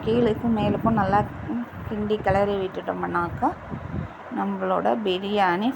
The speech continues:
ஃபைனல் ஸ்டேஜ் வந்துடுச்சு. அவ்வளவுதாங்க. இப்போ நாம வந்து இப்போ இது மேல வெயிட்டை போட்டு மூடி போட்டு மூடிட்டு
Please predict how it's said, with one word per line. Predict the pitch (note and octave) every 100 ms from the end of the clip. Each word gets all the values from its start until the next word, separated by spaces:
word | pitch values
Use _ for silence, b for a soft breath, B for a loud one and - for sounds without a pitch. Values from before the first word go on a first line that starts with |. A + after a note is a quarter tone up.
| -
ஃபைனல் | A3 G#3 G#3+ A3 A#3+ -
ஸ்டேஜ் | - A#3 A#3 - - -
வந்துடுச்சு. | F3+ F3+ F#3 F3+ - G3 C4 - - - B B - - -
அவ்வளவுதாங்க. | G3+ F#3+ F#3 F#3 F3+ G#3+ A3+ A3+ A3+ - B B - G#3
இப்போ | G3+ G#3
நாம | F#3+ F#3 F#3
வந்து | F#3 G#3+ A#3+
இப்போ | G3 G#3+ G3
இது | F#3+ F#3+
மேல | G3 A#3 G4 - - - - - - - - - - - - - D4
வெயிட்டை | A3 A3+ A3 G#3
போட்டு | F#3 F#3 G3 G3+ - - - -
மூடி | A3 A3 A3
போட்டு | F#3+ F#3+ A3+ G#3
மூடிட்டு | G#3 G#3 G3 A3